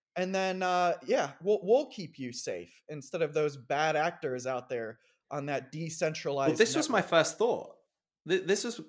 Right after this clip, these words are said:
Speaker 2: honestly was, like, my first thought, and maybe I'm getting a bit conspiracy theory now, but, <sighs> you know, it's, it seems like, you know,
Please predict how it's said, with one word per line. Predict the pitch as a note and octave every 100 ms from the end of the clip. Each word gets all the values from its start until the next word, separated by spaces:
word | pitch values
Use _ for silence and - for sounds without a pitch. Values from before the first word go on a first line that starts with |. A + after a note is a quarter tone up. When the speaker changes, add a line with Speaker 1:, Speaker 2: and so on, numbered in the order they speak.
| -
Speaker 2:
honestly | D#3 D#3+ D3+ B2+
was, | A2 A2
like, | A2+ -
my | G#2+
first | A2+ G2+ -
thought, | G2 F2+
and | G2+
maybe | A#2 A2
I'm |
getting | G#2+ A2 G2+
a |
bit | B2+ -
conspiracy | A#2+ - - A#2+ A#2+ A#2+ A#2 A2+ G#2+
theory | - A2 A2 G#2+
now, | G#2 G#2 A2+ B2+
but, | A#2 A2 - - - - _ -
<sighs> | - - _ _ - -
you | D3+
know, | C3 B2 B2+ - -
it's, | A2+ - - - - _
it | G#2+ G2+ G#2
seems | - - - - A#2+ C#3 C#3 C3+ B2+ - - - _ _ -
like, | A2 G#2+ G#2 G2+ -
you | G#2 F#2 - B1
know, | D2+ F2